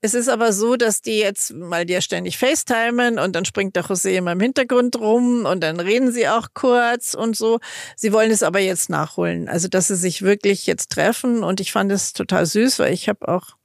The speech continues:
natürlich gefragt, „Habt ihr den Lambert mit einbezogen in, in die Hochzeitsvorbereitung?“ Und, und dann hat die Christine gesagt, „Ja, ich habe am Sonntag, äh, FaceTimed oder vor Wochen noch mal gefacetimed.“ Und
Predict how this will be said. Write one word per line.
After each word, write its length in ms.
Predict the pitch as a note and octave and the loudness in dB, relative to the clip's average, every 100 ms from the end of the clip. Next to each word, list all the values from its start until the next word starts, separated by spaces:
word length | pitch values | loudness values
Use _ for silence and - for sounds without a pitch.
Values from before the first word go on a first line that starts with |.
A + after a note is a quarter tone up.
| - | -6
natürlich 380 | F3 G#3 F#3+ - | -4 2 0 0
gefragt, 720 | F3 - A3+ B2 B3+ - - - - - - - | -8 -4 0 2 0 -4 -20 -18 -16 -16 -18 -8
„Habt 280 | E3+ F#3+ - | -4 -2 0
ihr 60 | F#3 | 0
den 200 | F3+ E3 | 0 0
Lambert 480 | D#3+ G3 F#3+ - | 0 2 0 0
mit 140 | F#3+ F#2 | -4 -2
einbezogen 920 | D3 B3 C4+ - C4 C4 C4 B3 A#3 | -2 0 0 0 2 2 0 -2 -4
in, 380 | - G#3 G#3 G3 | -4 -2 -2 -2
in 180 | F3+ F#3+ | -4 -2
die 120 | F#3+ | -2
Hochzeitsvorbereitung?“ 960 | B3+ - B3+ - B3 A#3 A3 G3+ G#3+ F3+ | -2 0 0 0 0 2 2 0 0 -4
Und, 100 | - | -2
und 220 | A3 G#3 | 0 2
dann 140 | G#3 G3 | 2 0
hat 120 | G3+ | -2
die 60 | G3+ | -4
Christine 360 | F#3+ - G#3 | -4 -4 -4
gesagt, 240 | F#3+ G3+ - | -2 -4 -2
„Ja, 260 | D#3+ A#3+ | 0 2
ich 140 | B3+ A3+ | 2 0
habe 120 | F3 | 0
am 100 | F#3 | -2
Sonntag, 540 | F#3 F#3+ G#3 G#3 G3 - | 0 0 2 0 0 -2
äh, 200 | D#3+ D#3 | -2 0
FaceTimed 680 | - D4 - C#4+ B3+ B3 | 0 0 0 0 2 0
oder 300 | G3+ F#3+ F3 - | 0 0 -2 -6
vor 380 | - - D#3+ D#3 | -16 -6 -4 -2
Wochen 380 | D#3 - G3+ G#3 | -4 -2 -2 0
noch 180 | G3+ G#3+ | 0 0
mal 180 | G3+ | 0
gefacetimed.“ 840 | F#3 - G#3 B3 - A#3 A#3+ A#3+ - | 0 0 0 0 0 0 2 0 0
Und 300 | G#3 G#3+ | 0 0